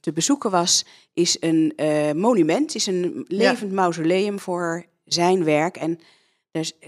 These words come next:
Speaker 1: komen allerlei, eh, culturele elementen van Nederlanden bij elkaar. Zij heeft alle schilders uit de zuidelijke en noordelijke Nederlanden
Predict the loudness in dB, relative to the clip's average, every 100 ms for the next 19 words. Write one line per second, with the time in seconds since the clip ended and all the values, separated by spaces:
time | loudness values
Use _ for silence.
0 | -6 0 2 2 0 0 2 2 0 -2
1 | -4 -4 -2 -2 -2 -4 0 0 2 2
2 | 2 0 0 0 0 0 0 -4 -4 0
3 | 2 2 0 0 0 0 -2 -2 0 0
4 | 0 0 0 -2 -4 -6 -8 -6 -4 -2
5 | -2 -4 -6 -4 -4 -6 -8 -16 _ _
6 | _ -12 -10 -10 -10 -10 -10 -12 _ _
7 | -10 -2 0 2 0 -2 -4 -2 0 0
8 | 0 2 4 2 0 -2 -6